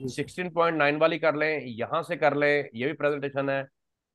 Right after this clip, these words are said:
Speaker 2: या फिर आप, अ, अ, ठीक है,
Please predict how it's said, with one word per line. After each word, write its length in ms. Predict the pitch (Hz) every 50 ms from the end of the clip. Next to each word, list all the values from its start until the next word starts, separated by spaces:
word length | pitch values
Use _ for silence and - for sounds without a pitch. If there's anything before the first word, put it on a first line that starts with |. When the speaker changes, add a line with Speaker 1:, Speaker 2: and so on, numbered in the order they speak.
| _ -
Speaker 2:
या 260 | 107 110 120 123 127
फिर 240 | 127 - - 131 131
आप, 580 | 127 - - 101 113 117 117 120 120 - - 120
अ, 1000 | 117 113 117 117 117 117 117 117 117 120 117 101 - - _ _ _ _ _ 98
अ, 340 | 98 98 95 95 98 92 90 - _ _ _ _ _ _ _ _ _ _ _ _ _ _ _ _ _ _ _ _ _ _ _ _ _
ठीक 140 | - 95 -
है, 160 | 135 160 185